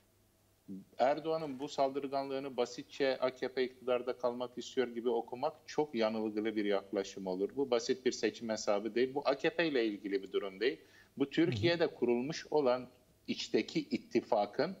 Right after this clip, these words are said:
Speaker 1: milliyetçi, faşist, ırkçı ittifakın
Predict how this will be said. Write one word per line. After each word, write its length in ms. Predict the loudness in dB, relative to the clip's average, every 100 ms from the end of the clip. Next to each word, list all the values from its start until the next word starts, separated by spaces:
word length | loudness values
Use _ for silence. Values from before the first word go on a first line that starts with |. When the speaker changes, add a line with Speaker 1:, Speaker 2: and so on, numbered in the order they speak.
| -16 -20 _ -4
Speaker 1:
milliyetçi, 680 | 0 2 4 4 2 -2
faşist, 680 | -4 0 0 0 -6 -8 0
ırkçı 340 | 0 0 -4
ittifakın 880 | -4 -2 -4 -4 0 0 2 -2 -4